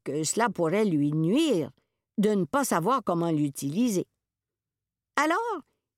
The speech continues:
il a appris à maîtriser l'outil, même s'il s'oppose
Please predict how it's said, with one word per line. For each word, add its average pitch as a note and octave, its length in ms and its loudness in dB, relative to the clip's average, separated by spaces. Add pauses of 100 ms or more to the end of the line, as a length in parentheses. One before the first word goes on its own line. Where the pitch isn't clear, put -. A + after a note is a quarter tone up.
(160)
il C4 240 2
a F#4+ 400 -2
appris A3 400 -4 (380)
à E3+ 140 0
maîtriser B3 920 2
l'outil, A3 420 -2 (760)
même A#3+ 360 2
s'il E3+ 260 -2
s'oppose F#3 600 0